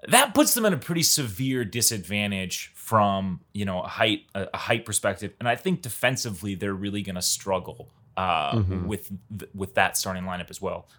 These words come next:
Speaker 1: Um, really anything with the, you know,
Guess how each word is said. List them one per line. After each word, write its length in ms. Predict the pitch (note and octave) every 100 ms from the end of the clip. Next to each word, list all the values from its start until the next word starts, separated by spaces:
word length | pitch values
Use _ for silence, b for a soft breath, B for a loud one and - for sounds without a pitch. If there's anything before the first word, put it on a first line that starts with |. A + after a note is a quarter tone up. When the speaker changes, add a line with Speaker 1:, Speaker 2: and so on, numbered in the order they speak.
| -
Speaker 1:
Um, 320 | F2+ F#2 F#2 -
really 320 | F3 E3+ G2+
anything 380 | G#2+ G2 F#2 F2+
with 180 | F#2 - -
the, 340 | F#2 F2 D#2+ b b b b
you 60 | F#2
know, 160 | F2